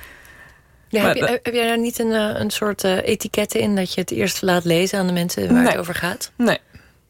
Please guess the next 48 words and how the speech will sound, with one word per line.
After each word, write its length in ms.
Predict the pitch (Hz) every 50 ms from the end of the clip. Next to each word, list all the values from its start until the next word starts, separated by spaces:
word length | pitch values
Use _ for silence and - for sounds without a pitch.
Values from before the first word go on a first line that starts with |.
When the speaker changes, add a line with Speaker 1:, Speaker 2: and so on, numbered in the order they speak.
| _ -
Speaker 2:
Nee, 160 | 208 185 - - - -
ik 120 | 190 -
gebruik 360 | - 214 180 202 185 202 -
het 140 | - - -
gewoon. 400 | - 233 220 214 208 220 226 226
En 400 | - - 196 196 190 190 190 190
ik 180 | - 180 196 180
denk 180 | 196 185 190 180
dan 180 | 185 175 175
als 140 | 170 180 -
mensen 300 | - 190 180 180 - 175 -
het 80 | 196
niet 120 | 190 180 -
leuk 220 | 185 196 208 -
vinden... 340 | - - 180 170 165 175 175
en 180 | - 175 175 -
ze, 420 | - 180 170 175 170 165 170 165 - - - - - - - - - - -
ehm, 500 | - - 185 175 170 170 170 170 170 170 170 - _ _ _ _ _ _ _ _ _ - - - - _ _ _ - - _
eh, 840 | - 196 185 175 170 170 165 165 165 165 165 165 165 165 165 170 190
ja, 240 | 226 - 190 151 151
ze, 100 | 160 170
ze 220 | 131 - - - 180
hebben 120 | 185 175 165
er 60 | 170
iets 140 | 170 - 180
op 120 | 170 -
tegen, 280 | - 185 175 180 - 170
dan, 100 | 165 151 - - _ _
dan 400 | - - 160 165 165 165 156 151
stoppen 280 | - - 190 - 180
ze 100 | 165 185
wel 160 | 170 165 165
met, 180 | 170 170 185 - - _ _ _
met 260 | - 196 190 175 165
dingen 300 | 170 175 180 185 185 185
aan 140 | 170 170 170
mij 140 | 165 160 160
te 100 | - -
vertellen. 480 | - - - 262 240 208 175 165 151 - _ _ - - - - - - - - - - - - - - - - -
Over 180 | - - - -
het 100 | - 277
algemeen 420 | 254 - 240 220 214 214 220 -
is 140 | - - -
het 120 | 226 220 190
niet 180 | 220 190 -
zo, 240 | - 175 170 190 214
want 240 | 214 226 220 - -
ik, 160 | - 226 -